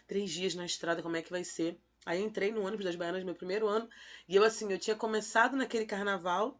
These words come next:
então eu desfilei, em fe-, assim, eu cheguei, né, em outubro pra escola pra ensaiar, em fevereiro desfilei, ou seja, a galera ainda não tava muito com a minha cara,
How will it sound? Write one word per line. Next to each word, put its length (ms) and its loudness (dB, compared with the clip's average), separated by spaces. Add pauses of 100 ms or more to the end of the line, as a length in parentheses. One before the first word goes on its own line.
(100)
então 180 0
eu 40 2
desfilei, 420 0
em 100 2
fe-, 120 -2
assim, 260 -2
eu 80 -2
cheguei, 400 4
né, 260 -2 (300)
em 60 -2
outubro 440 -2
pra 200 0
escola 440 0
pra 140 -4
ensaiar, 680 -2 (920)
em 60 -14
fevereiro 500 4
desfilei, 580 2 (280)
ou 100 4
seja, 220 4
a 20 6
galera 300 4
ainda 100 -2
não 120 0
tava 220 -2
muito 280 -2
com 60 2
a 20 0
minha 180 0
cara, 380 -4